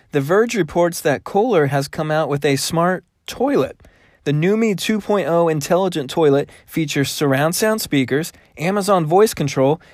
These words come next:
and mood lighting. Ooh. Kohler promises that customers will enjoy a, quote, "fully immersive <laughs> experience," end quote. Well, I would certainly hope so.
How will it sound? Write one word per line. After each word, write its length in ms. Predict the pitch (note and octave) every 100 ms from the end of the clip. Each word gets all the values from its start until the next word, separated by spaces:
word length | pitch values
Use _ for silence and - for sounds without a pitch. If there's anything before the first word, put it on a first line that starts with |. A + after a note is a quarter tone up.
| _
and 380 | C3 C#3+ F3 G3 - _ -
mood 440 | C3+ C3+ A#3 E3
lighting. 520 | B2 A#2+ G#2 A2+ - - -
Ooh. 320 | E3 E3 A#2 - - - - _ -
Kohler 320 | G3 A3+ G3+
promises 560 | - F#3+ F#3 - F3 E3+
that 160 | C#3
customers 520 | - F#3+ - F3 E3
will 160 | D#3+ E3
enjoy 460 | D3+ C#3+ E3 D#3+ C3+
a, 120 | C#3
quote, 420 | - E3 D#3 -
"fully 640 | - - F#3+ G3 G#3+ A3 -
immersive 600 | E3+ E3 E3 F#3+ - F#3
<laughs> 80 | C#3+
experience," 800 | - - - G3+ E3+ C3 A#2 -
end 240 | C3+ B2
quote. 260 | B2 A#2+ A#2+ _ _ _ -
Well, 160 | C3
I 80 | D3
would 160 | E3+ C#3
certainly 300 | E3+ D3 C3+
hope 180 | F3
so. 240 | - A2